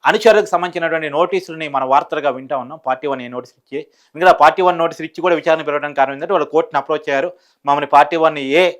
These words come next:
నోటీసులు ఇచ్చి విచారించండి" అని చెప్పేసి కోర్టును అప్రోచ్ అయ్యాడు. వాళ్ళు విచారణ ఆ రకంగా అడిగారు కాబట్టి కోర్టు కూడా ఆ రకంగానే వాళ్ళకి ఆదే-, కో-, పోలీసులకు ఆదేశాలు ఇవ్వడం జరిగింది. పోలీసులు కూడా కోర్టు ఆదేశాల మేరకు ఆ రకంగానే ఫాలో అవుతున్నారు.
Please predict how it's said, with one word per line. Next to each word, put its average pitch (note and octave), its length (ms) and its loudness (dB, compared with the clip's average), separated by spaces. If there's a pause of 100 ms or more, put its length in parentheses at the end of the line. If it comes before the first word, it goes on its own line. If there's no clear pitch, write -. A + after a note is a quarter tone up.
నోటీసులు D3 320 -6
ఇచ్చి F3+ 240 -4
విచారించండి" D3 580 -2
అని C3+ 100 -10
చెప్పేసి - 200 -16
కోర్టును C3+ 280 -10
అప్రోచ్ C3+ 240 -12
అయ్యాడు. B2 200 -10 (440)
వాళ్ళు D3+ 480 6
విచారణ E3 560 4 (260)
ఆ C3+ 100 6
రకంగా E3+ 280 4
అడిగారు D#3 280 6
కాబట్టి D#3 260 6
కోర్టు D#3+ 240 0
కూడా D#3+ 160 8
ఆ C#3+ 60 10
రకంగానే D#3 520 0 (320)
వాళ్ళకి C3+ 220 0
ఆదే-, C#3 220 2
కో-, C#3+ 160 -2
పోలీసులకు D3+ 460 -2
ఆదేశాలు C#3 360 -2
ఇవ్వడం C3+ 200 -6
జరిగింది. B2 300 -14 (360)
పోలీసులు F#3 280 2
కూడా F#3 200 6
కోర్టు F3 320 2
ఆదేశాల D3+ 380 4
మేరకు D3 220 -2
ఆ C#3 80 6
రకంగానే C#3+ 420 -4
ఫాలో C3 260 -2
అవుతున్నారు. C3 480 -6